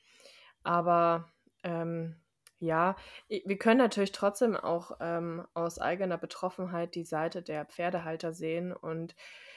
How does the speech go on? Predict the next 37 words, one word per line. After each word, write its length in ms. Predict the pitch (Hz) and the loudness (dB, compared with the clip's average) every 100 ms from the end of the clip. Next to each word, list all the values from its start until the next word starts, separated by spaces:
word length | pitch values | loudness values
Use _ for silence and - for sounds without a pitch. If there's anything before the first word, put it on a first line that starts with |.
| - | -12
ich 120 | 175 | -4
muss 320 | 185 196 220 | 2 2 2
halt 180 | 208 175 | 0 0
auch 220 | - 175 | 2 -2
sagen, 400 | 190 185 180 185 | 0 0 0 0
es, 320 | 170 156 - - | -2 -4 -8 -12
ich 180 | 185 175 | -12 0
weiß, 600 | 170 170 196 208 - - | 2 4 4 0 -6 -4
dass, 400 | 170 170 - - - | 0 0 -2 -8 -4
ähm, 520 | 170 165 165 165 165 - _ _ _ _ _ _ _ - - | -2 -2 -2 -6 -8 -14 _ _ _ _ _ _ _ -20 -12
es 140 | 190 | -8
jetzt 160 | 196 - | -6 -4
einfach 300 | 175 185 196 | -2 -2 0
Leute 340 | 180 175 175 | 0 0 0
gibt, 400 | 202 202 - - - - - _ _ | -4 -6 -6 -16 -20 -20 -20 _ _
weil 320 | 180 180 180 | 2 4 4
es 160 | - - | 0 -2
sind 120 | 202 | 2
ja 80 | 190 | 2
nicht 200 | 185 202 | 0 -2
nur 200 | 190 185 | -2 -2
die 140 | 185 | -6
Tierärzte 960 | - 190 - 202 - - 185 185 185 196 - | -4 -2 -2 -4 -6 -6 -4 -2 -4 -8 -10
oder 160 | 180 | -8
die 140 | 175 180 | -8 -10
Tierarztrechnungen 680 | - 170 - 190 208 196 185 | -10 -10 -8 -6 -4 -4 -4
teurer 340 | 185 180 190 | -4 -4 -4
geworden, 460 | 185 180 175 180 180 | -6 -2 -2 -2 -4
sondern 320 | 180 175 170 | -4 -4 -6
es 120 | - - | -10 -12
ist 140 | - | -10
ja 140 | 185 | -8
alles 280 | - 175 180 | -8 -8 -12
teurer 260 | - 180 175 | -8 -6 -6
geworden. 580 | 180 175 175 180 175 180 | -6 -6 -6 -6 -8 -10
Die, 400 | 185 180 175 - | -8 -6 -6 -6
ähm, 440 | 165 165 165 165 | -6 -6 -6 -8